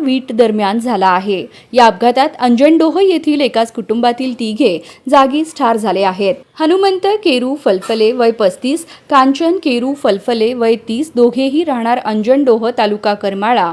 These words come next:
व बहीण स्वाती शरद काशीद वय पंचवीस, राहणार सराफवाडी तालुका इंदापूर जिल्हा पुणे अशी मृत्यू झालेल्यांची नावे आहेत.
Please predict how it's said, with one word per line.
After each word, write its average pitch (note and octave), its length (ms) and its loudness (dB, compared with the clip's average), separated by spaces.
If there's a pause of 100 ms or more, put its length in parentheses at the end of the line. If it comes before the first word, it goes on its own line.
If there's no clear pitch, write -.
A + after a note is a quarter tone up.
(360)
व C#4+ 100 4
बहीण C#4+ 400 4
स्वाती C4+ 600 0
शरद A3+ 340 -2 (120)
काशीद A3 400 -2 (300)
वय C4+ 180 6
पंचवीस, A#3+ 680 0 (220)
राहणार C#4 360 2
सराफवाडी D4 840 0
तालुका G#3+ 340 0
इंदापूर G#3+ 580 -2 (100)
जिल्हा B3+ 280 0
पुणे A#3 400 -4 (260)
अशी B3+ 220 0
मृत्यू D#4+ 420 0
झालेल्यांची B3+ 640 0
नावे G3 240 -2
आहेत. F3 340 -2